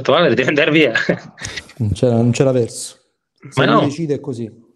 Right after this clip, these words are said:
Speaker 1: Ma lui, vedi, eh, come è successo con questo ragazzo, no? Ma come succederà con tanti altri. Cioè, non è che lui,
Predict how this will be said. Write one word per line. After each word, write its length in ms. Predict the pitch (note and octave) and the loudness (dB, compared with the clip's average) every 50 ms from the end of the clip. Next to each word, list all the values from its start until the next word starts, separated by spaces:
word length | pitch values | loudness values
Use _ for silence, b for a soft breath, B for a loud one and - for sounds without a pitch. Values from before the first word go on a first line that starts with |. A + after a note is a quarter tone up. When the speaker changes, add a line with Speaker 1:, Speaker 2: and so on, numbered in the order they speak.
| _ _ _ | _ _ _
Speaker 1:
Ma 180 | - C#3+ D3+ F3+ | -2 0 0 2
lui, 640 | G3+ C4 C#4+ C#4 C4+ A#3+ G#3+ G#3 F#3+ F#3 F#3+ - - - | 4 4 4 6 6 4 4 4 4 2 2 -2 -2 0
vedi, 500 | F3+ E3 F3+ A3+ G#3 D3+ C3 B2+ B2 B2+ | 2 4 4 4 4 4 4 4 4 4
eh, 300 | B2+ C3 C3 C3 C3+ C3+ C3 B2+ | 4 4 4 4 4 4 2 2
come 160 | - F#3 F#3+ | 2 2 2
è 40 | F3+ | 2
successo 280 | F3+ - G#3 F#3+ - | 2 0 0 0 2
con 100 | - F3+ | 2 2
questo 240 | E3+ - F#3 F3 - E3+ | 2 2 2 2 2 2
ragazzo, 360 | F3 F3+ F#3+ C#3 - - C3 | 4 4 2 2 2 0 2
no? 280 | C3+ D#3+ F3 E3+ - _ _ _ _ _ _ _ _ _ _ _ _ _ _ | 2 2 2 0 -2 _ _ _ _ _ _ _ _ _ _ _ _ _ _
Ma 120 | - D3 | -2 0
come 200 | - F3 E3 D#3 | 2 2 2 2
succederà 260 | - - D3 E3+ F3 | 2 2 2 2 2
con 140 | E3+ E3+ D3 | 2 2 2
tanti 260 | C#3 E3+ E3+ C#3+ E3+ | 2 0 0 2 2
altri. 480 | F#3 G3 E3 A#2 - - - F#2+ G2 - _ _ _ _ _ _ _ _ _ _ _ _ _ _ _ _ _ _ _ _ _ _ _ _ _ _ _ _ _ _ _ _ _ | 2 2 0 -2 -2 -4 -4 -4 -4 -8 _ _ _ _ _ _ _ _ _ _ _ _ _ _ _ _ _ _ _ _ _ _ _ _ _ _ _ _ _ _ _ _ _
Cioè, 160 | _ - - B B B B B B B B _ _ | _ -12 -12 B B B B B B B B _ _
non 140 | - C3+ F#3 | -2 0 2
è 40 | |
che 140 | F3 E3 C3+ | 2 2 2
lui, 680 | A#2+ C3+ C3+ C3 A#2+ A2 G#2+ G#2+ A2 A2 A2 G#2+ G#2 | 2 4 4 4 4 4 4 2 2 0 -2 -4 -4